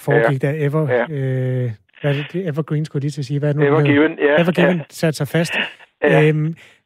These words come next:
Speaker 1: man kan undre sig, når man ser, at, at, altså, den, det, der er sket, det er, den sådan set bare sejlet ind i den ene bred, og så lægger
Speaker 2: Ja,
Speaker 1: bagenden
Speaker 2: ja,
Speaker 1: sig op ad den
Speaker 2: ja.
Speaker 1: anden. Hvorfor er det ikke sket før?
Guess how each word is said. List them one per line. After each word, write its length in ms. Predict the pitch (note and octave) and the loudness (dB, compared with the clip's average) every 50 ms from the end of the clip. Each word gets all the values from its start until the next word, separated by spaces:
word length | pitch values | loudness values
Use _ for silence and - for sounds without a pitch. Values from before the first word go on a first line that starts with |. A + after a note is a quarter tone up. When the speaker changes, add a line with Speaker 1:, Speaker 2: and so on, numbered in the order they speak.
| _ _ - | _ _ -4
Speaker 1:
man 120 | D#3 C#3+ | -4 0
kan 120 | - D3 | 0 2
undre 200 | C#3 F#3+ A3+ A#3 | 2 2 2 2
sig, 120 | F3 D#3+ D#3 | 0 0 0
når 100 | D3+ C#3+ | -2 -2
man 140 | C#3 C3+ B2+ | -4 -4 -6
ser, 300 | - - G3+ F#3 C#3+ C#3+ _ _ _ _ _ _ _ _ _ _ - | -4 -2 -2 -2 -2 -8 _ _ _ _ _ _ _ _ _ _ -8
at, 120 | D#3+ C3+ _ _ _ _ _ _ _ _ _ _ | -8 -8 _ _ _ _ _ _ _ _ _ _
at, 160 | - F3 D3 - _ _ - | -8 -8 -8 -8 _ _ -6
altså, 200 | G3+ E3+ B2+ D3 | -4 -4 -4 -4
den, 240 | C3+ - E3 E3 D3+ _ - | -2 -2 -2 -2 -2 _ 0
det, 260 | F3+ F3 - - - | 0 0 -2 -4 -4
der 100 | F3 E3 | -2 -2
er 40 | D#3+ | -2
sket, 280 | C#3+ - A3 G#3+ D#3 | -2 -2 -4 -4 -2
det 80 | F#3+ F3+ | -2 -4
er, 40 | D#3 | -2
den 180 | - D3+ C#3+ | -2 -4 -6
sådan 220 | - - E3+ D#3 C3 | -2 -2 -2 -2 0
set 180 | - D#3 B2+ | -2 -2 -2
bare 160 | - D3 C3+ B2+ | 0 -2 -2 -2
sejlet 320 | - D3 C#3 C3 B2 C3 | -2 -2 -2 0 0 2
ind 120 | D3 E3+ | 4 4
i 60 | F3 C#3+ | 4 2
den 140 | B2 B2 | 2 0
ene 180 | C3+ E3 G3+ G3+ | 2 2 2 2
bred, 240 | - F#3 F3 E3 D#3 | 2 0 -2 -2 -2
og 120 | C#3+ C#3+ | -4 -8
så 260 | - D#3 D3+ C#3 C#3 C#3 | -6 -6 -6 -6 -4 -4
lægger 220 | C#3 C3+ A#2 A2+ A2+ | -2 0 2 2 2
Speaker 2:
Ja, 60 | A2+ - _ - | 0 0 _ 0
Speaker 1:
bagenden 280 | C#3+ C#3 C#3+ C#3 C#3+ | 0 2 2 2 0
Speaker 2:
ja, 40 | D3 | 0
Speaker 1:
sig 120 | - C#3+ | 0 0
op 120 | C3+ C#3 D3 | 0 0 0
ad 60 | C#3 | 0
den 80 | C3 A#2+ | -2 -2
Speaker 2:
ja. 60 | B2 | -2
Speaker 1:
anden. 200 | B2 C#3 D3+ C3 _ | -2 -4 -6 -6 _
Hvorfor 200 | - E3 E3 F#3+ | -4 -4 -2 0
er 80 | E3+ D3 | -2 -2
det 80 | C#3+ D#3 | -2 -2
ikke 180 | D#3+ E3+ - | -4 -4 -6
sket 220 | - - G3+ C#3+ - | -6 -6 -6 -6 -6
før? 240 | - - G3 F3 | -6 -8 -8 -8